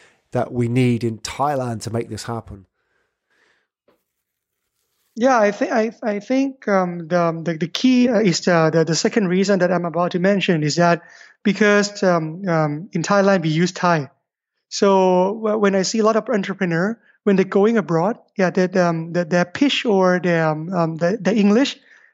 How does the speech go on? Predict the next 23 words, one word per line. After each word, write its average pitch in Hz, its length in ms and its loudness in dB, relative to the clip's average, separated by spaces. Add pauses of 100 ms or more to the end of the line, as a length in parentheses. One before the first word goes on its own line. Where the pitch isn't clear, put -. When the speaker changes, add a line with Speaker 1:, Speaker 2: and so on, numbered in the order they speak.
(100)
Speaker 2:
it, 185 320 0
um, 165 420 2
it 185 280 -2
is 226 400 -2
not, 202 400 0
uh, 170 260 0 (140)
up 226 100 0
to - 80 -2
the 180 100 2
level 151 380 2 (120)
Speaker 1:
Right. 117 220 -4
Speaker 2:
just - 220 -2
yet. 147 260 -2 (300)
This 220 160 0
is, 247 120 -2
this 254 180 2
is 220 80 -6
for 220 80 0
the 196 80 2
most 214 340 0
people. 165 380 -2
Let's 180 160 -4
say 185 320 0